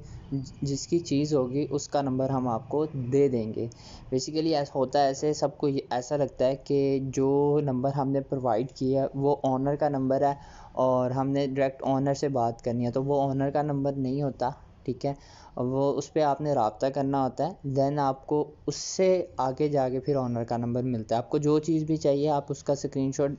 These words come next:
सिंपल सेंड करके WhatsApp पे और ओनर का नंबर हासिल कर सकते हैं।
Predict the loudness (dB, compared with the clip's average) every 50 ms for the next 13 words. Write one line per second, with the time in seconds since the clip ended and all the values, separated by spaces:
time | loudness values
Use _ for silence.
0 | -10 -16 -8 -4 -2 -2 -2 0 -2 -2 -2 -2 -2 -2 -2 -2 -2 -2 -2 -2
1 | -2 -2 -2 -2 0 2 2 0 0 0 -2 -2 -2 -2 -4 -4 -4 -6 -10 -20
2 | -20 -20 -6 -2 0 2 2 2 0 0 2 0 0 0 0 -2 -2 -2 0 -2
3 | 0 0 0 -2 -2 -2 -4 -6 -4 -2 -2 -2 -2 -2 -6 -10 -10 -12 -12 -10
4 | -8 -8 -8 -10